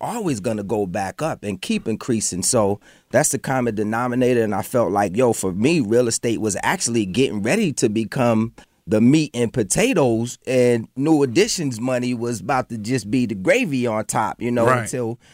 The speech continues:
Speaker 1: you know, things happened in two thousand eight, but we're well on our way back and, uh, doing what we're supposed to do. But nah, like, it, in New Edition for me, I was always a humble individual, and you can meet people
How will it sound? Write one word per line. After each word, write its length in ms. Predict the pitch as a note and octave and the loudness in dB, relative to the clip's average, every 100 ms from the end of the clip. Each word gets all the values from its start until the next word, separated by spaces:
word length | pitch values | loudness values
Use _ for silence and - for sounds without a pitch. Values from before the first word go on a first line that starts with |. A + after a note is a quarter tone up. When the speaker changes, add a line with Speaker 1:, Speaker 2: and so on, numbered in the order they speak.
| _ | _
Speaker 1:
you 80 | - | -4
know, 180 | C3 A2+ | -2 -2
things 280 | - B2 A#2+ | 0 -2 0
happened 320 | C3 G#2+ G#2+ | -4 -4 -6
in 80 | G2+ | -4
two 180 | - A#2+ | -4 -2
thousand 380 | G#2 G#2 F#2+ B2 | -2 -4 -2 0
eight, 140 | C#3 | 0
but 140 | G2+ F#2+ | 0 2
we're 160 | A2+ | 2
well 260 | G#2+ A2 A2 | 2 2 2
on 160 | G#2 G2+ | 2 0
our 80 | |
way 240 | G2+ G#2+ G2 | 0 0 0
back 380 | A2 G#2+ G#2+ _ _ - _ | 0 0 -2 _ _ -20 _
and, 240 | F#2+ G2+ G2 | 0 2 2
uh, 160 | F#2+ | 2
doing 340 | F2 A#2 G#2+ G2 | 2 2 2 2
what 160 | G2 | 0
we're 60 | F#2 | 0
supposed 420 | - E2+ A2+ G2 | -2 -2 -2 -4
to 80 | E2 | -4
do. 300 | F#2+ C3+ G2+ | 2 2 2
But 260 | G2+ G2+ - - - - | 0 0 -4 -14 -20 -2
nah, 360 | C3 E3 A2 F2 | 2 2 2 0
like, 260 | A#2+ A2 - | -2 -2 -2
it, 220 | C#3 A#2+ | 0 0
in 220 | B2 B2 C#3+ | 0 0 2
New 160 | E3 | 2
Edition 420 | C3+ C#3+ D3 D3+ | 2 0 0 -2
for 160 | D3 A2+ | -4 -2
me, 340 | A2+ C#3+ C3+ - | 0 2 2 0
I 120 | A2 | 0
was 260 | A2+ A2+ F#2+ | 2 2 0
always 640 | - G2+ B2 B2 A#2+ A#2 F#2 | 0 2 2 2 2 2 0
a 100 | F#2 | -6
humble 720 | F#2 A2+ A2+ G2+ G#2 G2+ F#2 - | -6 -2 -2 0 0 0 -2 -4
individual, 800 | G2+ F#2+ F2 F2 A2+ F2+ F#2 F2+ | -2 -2 -2 0 0 0 0 0
and 100 | F#2 | 2
you 120 | B2+ | 0
can 240 | - G2+ G2+ | 0 -2 -2
meet 260 | A2 - | -2 -4
people 540 | B2 G#2+ G2+ G#2 G2+ | -6 -4 0 0 0